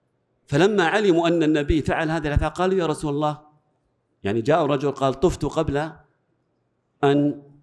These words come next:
أرمي جمرة العقبة"، أو "حلقت قبل أن أرمي جمرة"، أو كذا، يعني قدم وأخر.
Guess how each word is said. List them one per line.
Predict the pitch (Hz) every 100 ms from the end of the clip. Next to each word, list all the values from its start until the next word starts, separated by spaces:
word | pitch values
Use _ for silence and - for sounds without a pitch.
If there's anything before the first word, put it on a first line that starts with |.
| _ _ -
أرمي | 170 175
جمرة | 165 175 175 170
العقبة"، | 170 175 175 139 104 - _ _ _ _ _ -
أو | 147 156
"حلقت | 151 165 170 -
قبل | - 147 165
أن | 170 185
أرمي | 185 180 170
جمرة"، | 175 175 160
أو | 175 170
كذا، | 180 175 -
يعني | 127 131
قدم | - 180 160 175
وأخر. | 165 156 180 - -